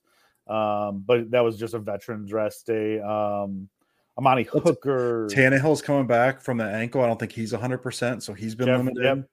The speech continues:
Speaker 1: Jeffrey Simmons, one of their star defensive tackle. So, I mean, it's, it's kinda all over the place. Like, it's that time of year in the N F L where if you're, like,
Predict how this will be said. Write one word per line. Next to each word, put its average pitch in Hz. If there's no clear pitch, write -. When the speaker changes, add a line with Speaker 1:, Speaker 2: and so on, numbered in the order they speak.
Speaker 1:
Jeffrey 131
Simmons, 135
one 120
of 117
their 117
star 117
defensive 110
tackle. 123
So, 143
I 143
mean, 147
it's, 143
it's 139
kinda 143
all 127
over 127
the 113
place. 117
Like, 110
it's 117
that 131
time 135
of 135
year 127
in 131
the 123
N 127
F 120
L 139
where 113
if 120
you're, 120
like, 113